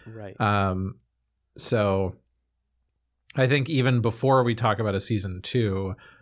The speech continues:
Speaker 2: if this show had been assured that it would have more time, I think stretching out the lead up to this episode would have been nice. Um,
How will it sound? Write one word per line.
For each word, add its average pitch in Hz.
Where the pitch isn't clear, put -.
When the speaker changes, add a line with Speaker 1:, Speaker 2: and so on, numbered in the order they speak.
Speaker 2:
if 117
this -
show 127
had 117
been 110
assured 110
that 104
it 98
would 95
have 104
more 101
time, 92
I 123
think 107
stretching 117
out 104
the 101
lead 107
up 95
to -
this 98
episode 92
would 92
have 87
been 92
nice. 90
Um, 92